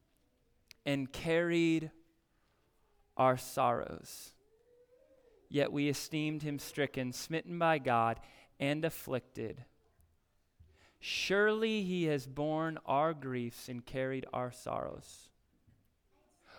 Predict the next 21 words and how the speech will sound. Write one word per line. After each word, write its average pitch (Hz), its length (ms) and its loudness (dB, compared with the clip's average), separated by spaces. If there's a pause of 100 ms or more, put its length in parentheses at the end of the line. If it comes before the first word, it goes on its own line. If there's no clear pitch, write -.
(120)
Why 226 280 6
did, 320 180 2 (760)
why 185 320 10
was 285 280 4
Jesus 160 480 -2
born 151 500 -2 (160)
to 151 200 0
us? - 480 0 (2500)
This 185 380 6
little 220 220 6
verse 147 320 2
says 139 480 2
at 160 180 0
least 185 380 -4
one 156 220 -4
of 165 60 -4
the 160 100 -2
reasons 156 560 -2
was 156 720 -2 (1400)
to 143 240 0
carry 135 880 0